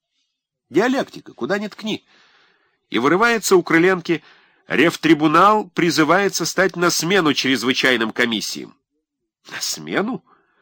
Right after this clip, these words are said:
Он, впрочем, должен быть не менее страшным в смысле осуществления системы устрашения, террора и угрозы,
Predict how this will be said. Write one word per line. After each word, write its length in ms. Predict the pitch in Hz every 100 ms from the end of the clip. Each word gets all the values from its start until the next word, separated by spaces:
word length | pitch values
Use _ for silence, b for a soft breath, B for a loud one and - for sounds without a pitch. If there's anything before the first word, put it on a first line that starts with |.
| b b b b b -
Он, 200 | 131 175
впрочем, 460 | - 196 196 180
должен 360 | 151 185 180 185
быть 180 | 185 175
не 120 | 208
менее 340 | 220 170 131 107
страшным 640 | - 151 139 - 76 -
в 80 | -
смысле 380 | 120 139 117 113
осуществления 760 | - 117 127 - 120 143 113
системы 460 | 107 120 - 113 101
устрашения, 680 | 104 113 101 - 170 165 156
террора 580 | - 135 123 151 151 143
и 60 |
угрозы, 640 | 110 98 101 156 165 175